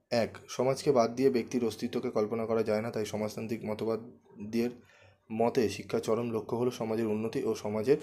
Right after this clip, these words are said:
কল্যাণ সাধন। ব্যক্তিজীবন সমাজের ওপর যেমন নির্ভরশীল,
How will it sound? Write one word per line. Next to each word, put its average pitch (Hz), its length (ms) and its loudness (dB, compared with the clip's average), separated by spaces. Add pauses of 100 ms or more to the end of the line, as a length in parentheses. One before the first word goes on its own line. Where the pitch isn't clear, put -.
(300)
কল্যাণ 107 320 2
সাধন। 98 400 -2
ব্যক্তিজীবন 131 600 0
সমাজের 120 400 2
ওপর 127 240 4
যেমন 110 280 0
নির্ভরশীল, 110 580 -2